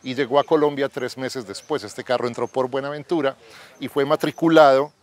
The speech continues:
en el municipio de Zipaquirá, en Cundinamarca. Esta placa es de la época de mil novecientos cincuenta y cuatro. Venían con el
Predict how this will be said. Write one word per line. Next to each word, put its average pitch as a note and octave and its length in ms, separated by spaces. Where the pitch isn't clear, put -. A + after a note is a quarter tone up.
en C3 140
el B2 100
municipio B2+ 480
de C3 60
Zipaquirá, A#2 600
en B2+ 80
Cundinamarca. A2 680
Esta B2 220
placa C#3+ 540
es A#2+ 220
de C3+ 100
la A2 180
época B2 400
de G2+ 100
mil A2+ 140
novecientos A#2 560
cincuenta G#2 420
y F2 60
cuatro. D#3 380
Venían A2+ 360
con C3+ 300
el C#3+ 160